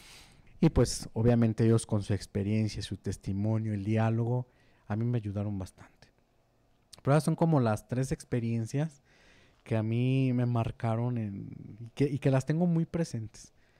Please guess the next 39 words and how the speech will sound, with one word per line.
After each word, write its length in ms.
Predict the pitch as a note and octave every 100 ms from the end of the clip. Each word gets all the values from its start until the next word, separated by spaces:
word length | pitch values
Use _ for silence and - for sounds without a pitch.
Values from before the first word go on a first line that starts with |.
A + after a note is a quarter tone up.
| _
No 80 | C#3
se 120 | C3+
me 100 | D#3
olvidan, 400 | D3 A#2+ C3 C#3+
¿verdad? 200 | C#3 E3+ -
<laughs> 640 | G3+ D3+ - E3 - E3 -
Y 100 | D3
es 100 | E3+
parte 440 | - G#3 - G3+
de, 260 | F3 G3+ G#3+
¿no? 400 | G3 G3 D#3+ A2
Eso 220 | C3 -
es 40 |
lo 80 | F3+
que 100 | F#3
te 140 | - A#2
ayuda 240 | A2+ A#2
a 60 | A2+
crecer, 300 | G#2+ - G2+
verdaderamente 760 | G#2+ A2 A2 B2 C#3 C#3+ C#3 C#3+
es 60 |
lo 80 | C#3
que 100 | B2
te 120 | -
ayuda 280 | G2+ G2 A#2+
a 40 |
crecer, 440 | - A2 - A#2 A#2+
tener 280 | B2+ B2+ B2
estas 300 | - B2+ -
experiencias, 520 | - - A2+ D#3 C#3
porque 240 | A2+ G#2+
igual 240 | A#2 B2+ D#3
y 60 |
se 120 | E3 C#3+
te 120 | B2
puede 320 | - C#3+ D#3
ir 100 | D#3
el 140 | D#3 D3+
tiempo, 580 | D#3+ D3+ D3+ D#3 D#3+